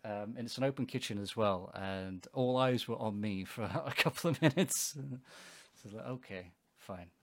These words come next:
Um, go out and have a little toy. It's like, "I understand that my behavior was not professional. I'm prepared to, uh, try this again at a later date." But, uh, mm. That's, that, that, that was, that,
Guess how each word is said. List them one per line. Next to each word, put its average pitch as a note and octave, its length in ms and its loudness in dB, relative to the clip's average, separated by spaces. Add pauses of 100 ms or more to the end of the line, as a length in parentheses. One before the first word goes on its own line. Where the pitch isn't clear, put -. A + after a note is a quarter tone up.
Um, G2+ 500 -2 (520)
go C3 180 10
out A#2 100 6
and A2+ 100 -2
have G#2+ 120 -4
a G#2 40 -6
little G2+ 180 -10
toy. G2+ 200 -8
It's - 180 -10
like, B2+ 100 -6
"I A2+ 80 0
understand G#2+ 460 -2
that G2+ 100 -8
my F#2+ 160 -8
behavior G2+ 420 -8
was G2 140 -10
not G2 100 -10
professional. - 520 -10 (380)
I'm G#2+ 100 -10
prepared G#2+ 380 -10
to, G#2 240 -6
uh, G2+ 160 -4 (380)
try A2 200 2
this G#2+ 180 -4
again A#2+ 220 6
at G2+ 100 -2
a - 20 -2
later G#2 280 -2
date." A#2+ 260 0 (280)
But, G#2 300 -8
uh, G#2 160 -6 (1900)
mm. G2+ 380 -4 (2250)
That's, G3 180 8
that, G#3+ 220 8
that, F3+ 200 -4
that G3 200 6
was, C3+ 460 -4
that, D3 180 2